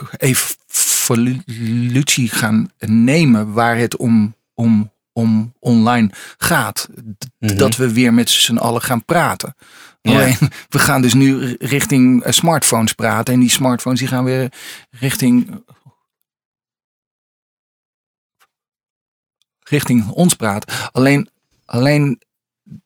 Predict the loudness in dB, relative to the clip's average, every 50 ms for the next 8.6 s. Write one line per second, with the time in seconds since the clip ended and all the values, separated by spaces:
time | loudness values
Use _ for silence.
0 | _ _ _ _ _ _ _ _ _ _ _ _ _ _ _ -16 -16 -16 _ -16
1 | -18 -18 _ _ -20 -6 _ 0 2 4 4 4 2 2 -2 _ _ _ _ _
2 | _ _ _ _ _ _ _ _ _ _ _ _ -4 -2 0 0 2 2 2 2
3 | 2 2 0 0 0 0 2 2 2 2 2 0 0 0 2 2 0 0 0 0
4 | 0 0 0 0 0 0 2 4 4 4 4 4 2 2 0 0 0 0 0 -2
5 | -2 -4 -6 -10 _ _ _ _ _ _ _ _ _ _ _ _ _ _ _ _
6 | _ _ _ _ _ _ _ _ -8 -8 -8 -10 _ _ _ _ _ _ 2 4
7 | 4 6 6 4 4 4 0 -4 -8 _ _ -20 -20 _ _ _ _ _ _ _
8 | _ -2 0 2 2 2 2 2 2 2 0